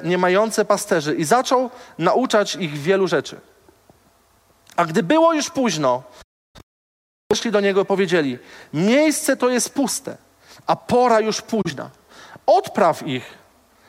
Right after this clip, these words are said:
aby poszli do okolicznych osad i wsi i kupili sobie chleba, bo nie mają co jeść". Ta sama historia w Mateusza, czternastym rozdziale, czternasty i piętnasty werset.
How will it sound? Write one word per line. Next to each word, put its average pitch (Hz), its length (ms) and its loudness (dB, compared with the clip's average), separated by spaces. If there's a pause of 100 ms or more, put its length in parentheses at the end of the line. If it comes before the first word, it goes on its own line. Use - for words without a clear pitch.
(180)
aby 170 200 2
poszli 262 340 0
do 226 80 4
okolicznych 220 680 -2
osad 190 500 -2 (200)
i 190 100 -2
wsi - 280 -4
i 190 60 -4
kupili 220 320 -4
sobie 202 240 0
chleba, 147 500 0 (440)
bo 147 120 0
nie 160 120 0
mają 180 240 2
co 180 140 -2
jeść". 147 340 -2 (880)
Ta 190 80 2
sama 311 280 4
historia 240 460 2
w 180 60 -2
Mateusza, 214 480 0
czternastym 208 520 0
rozdziale, 165 520 2 (440)
czternasty 208 540 0
i 214 60 -2
piętnasty 185 420 -2
werset. 143 440 -4